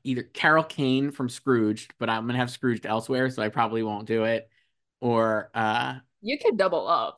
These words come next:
Speaker 1: I mean, I guess I could double up. Um, uh, Daniel has Diane Keaton in The Family Stone. I also thought of, uh,
Speaker 2: I love The Family Stone.
Speaker 1: Rachel McAdams in The Family Stone.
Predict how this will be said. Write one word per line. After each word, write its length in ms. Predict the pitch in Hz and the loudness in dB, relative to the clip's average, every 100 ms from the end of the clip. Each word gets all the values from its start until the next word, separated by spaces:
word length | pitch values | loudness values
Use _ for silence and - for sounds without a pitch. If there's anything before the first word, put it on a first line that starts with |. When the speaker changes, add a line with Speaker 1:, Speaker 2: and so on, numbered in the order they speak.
| - | -2
Speaker 1:
I 80 | 139 | 0
mean, 180 | 156 143 | 2 0
I 100 | 139 | -2
guess 180 | 151 123 | -2 -2
I 60 | |
could 160 | 104 98 | -6 -8
double 280 | 95 101 - | -8 -10 -12
up. 260 | - 87 _ _ _ _ _ _ _ _ _ _ | -14 -16 _ _ _ _ _ _ _ _ _ _
Um, 680 | 127 120 113 113 110 110 107 _ _ _ _ _ _ _ _ _ _ _ _ _ _ _ _ - | 0 2 2 0 0 -2 -6 _ _ _ _ _ _ _ _ _ _ _ _ _ _ _ _ -14
uh, 220 | 113 147 135 | -12 -12 0
Daniel 300 | 165 190 170 | 4 4 4
has 100 | 139 | 4
Diane 280 | 139 135 127 | 2 2 -2
Keaton 260 | 143 147 | -4 -4
in 80 | 151 | -4
The 80 | 151 | -2
Family 260 | 156 160 | -4 -4
Stone. 220 | 160 170 151 | -4 -4 -2
I 140 | 127 | 0
also 200 | 131 139 | 0 -2
thought 340 | 127 127 117 | -2 -2 -2
of, 200 | 117 110 | -4 -8
uh, 340 | 107 104 101 117 113 _ - | -8 -6 -6 -8 -14 _ -10
Speaker 2:
I 40 | |
love 180 | 175 175 | -2 -2
The 80 | - | -4
Family 300 | 147 120 - | -12 -14 -14
Stone. 340 | - - - 190 | -18 -18 -20 -14
Speaker 1:
Rachel 320 | 131 131 127 123 | -2 -2 0 -4
McAdams 480 | 113 113 117 123 | 0 2 2 2
in 60 | 135 | -2
The 80 | 135 | -2
Family 300 | 135 131 135 | -2 -2 -4
Stone. 480 | 135 135 127 131 | -2 -2 -2 -4